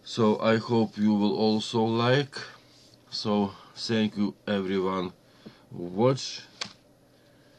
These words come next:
this video. Thank you everyone who will go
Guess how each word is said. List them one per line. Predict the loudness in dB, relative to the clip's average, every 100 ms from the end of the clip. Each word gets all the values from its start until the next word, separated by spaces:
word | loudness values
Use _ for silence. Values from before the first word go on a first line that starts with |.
| _ -20 -10
this | -4 -4 -4
video. | -2 0 0 2 2 2 0 -6
Thank | -4 0 0 -2
you | -4 0
everyone | 2 2 2 0 0 -2 -2
who | -2 0 -2 -8 -20 -20 -20 -20 -12
will | -4 -2 -2 -6 -16 -20 -20 -20 -20 _ _ _ -8 -6
go | -2 0 0 -2